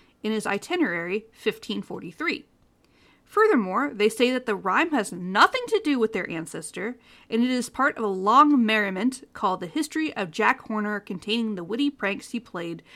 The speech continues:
from his youth to his ripper years, being pleasant for winter evenings. Not only was their ancestor's name Tom,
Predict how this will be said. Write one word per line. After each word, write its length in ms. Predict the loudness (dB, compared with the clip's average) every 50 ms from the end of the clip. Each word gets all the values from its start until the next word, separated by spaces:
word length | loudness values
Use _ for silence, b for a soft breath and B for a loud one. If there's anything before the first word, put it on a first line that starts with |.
| B B
from 200 | B -2 -2 0
his 280 | 0 2 0 0 0 -2
youth 300 | -2 -2 -2 -4 -6 -6
to 120 | -4 -4
his 180 | -2 -2 -4 -6
ripper 280 | -8 -10 -8 -8 -10 -10
years, 480 | -10 -10 -10 -8 -8 -10 -10 -12 -16 b b b b b b _
being 180 | 2 4 4 2
pleasant 420 | 2 2 0 0 0 -2 -6 -6
for 100 | -6 -6
winter 360 | -4 -4 -6 -6 -8 -10 -8 -2
evenings. 600 | 0 0 0 0 -2 -6 -8 -10 -14 -18 -20 _ _ _ _ _ _ _ _ _ b b b b b b b b b 4
Not 220 | 4 4 4 4 2
only 540 | 4 6 6 6 6 4 4 4 4 2 2
was 200 | 2 0 0 2
their 180 | 2 0 0 0
ancestor's 540 | -2 -4 -4 -4 -4 -6 -4 -4 -8 -6 -6
name 220 | -8 -8 -8 -8
Tom, 680 | -12 -16 -4 2 4 6 6 6 6 4 2 0 -6